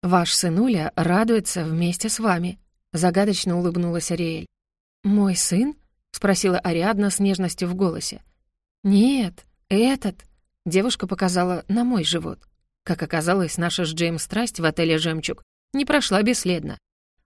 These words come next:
Он еще совсем крошечный, но я все равно улавливаю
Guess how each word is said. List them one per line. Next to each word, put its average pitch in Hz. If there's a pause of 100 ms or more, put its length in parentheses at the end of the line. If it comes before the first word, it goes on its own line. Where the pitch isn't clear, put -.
(120)
Он 214
еще 220
совсем 214
крошечный, 208
но 233
я 196
все 185
равно 190
улавливаю 180